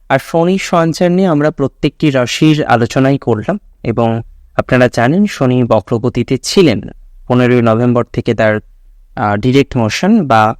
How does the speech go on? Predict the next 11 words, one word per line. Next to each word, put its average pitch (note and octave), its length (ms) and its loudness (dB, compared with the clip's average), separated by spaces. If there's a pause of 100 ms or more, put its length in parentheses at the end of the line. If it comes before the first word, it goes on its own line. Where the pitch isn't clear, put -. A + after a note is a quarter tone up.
(360)
রেট্রোগ্রেডেশন B2 840 0
থেকে A#2+ 260 -4
তার A2 160 -2
ডাইরেক্ট G#2+ 420 -4
হওয়া, C#3 280 -2 (220)
তার G#2+ 160 -4
মার্গী G#2 380 -2
গতি G#2+ 180 -8
শুরু C3+ 420 -6
হওয়া D#3 160 -8 (540)
এবং A3+ 140 2